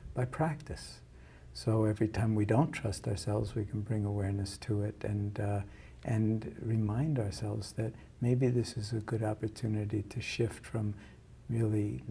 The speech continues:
feeling like we're not able to trust something to actually trusting it when it's in ourselves.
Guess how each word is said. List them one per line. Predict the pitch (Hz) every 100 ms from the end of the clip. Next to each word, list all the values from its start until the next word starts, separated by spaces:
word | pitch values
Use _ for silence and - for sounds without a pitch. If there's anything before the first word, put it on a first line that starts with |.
| 98 110
feeling | - 123 110 107 107
like | 104 104 -
we're | 104
not | 98 110 120 - - - - - - - - - - - -
able | 120 107
to | 113 -
trust | 123 - 107 - -
something | - 104 104 110 110
to | -
actually | 110 107 - 110 107 110 -
trusting | - 123 - - 101
it | 101 -
when | 123 127
it's | 127
in | 139 131
ourselves. | 117 - 131 110 110 -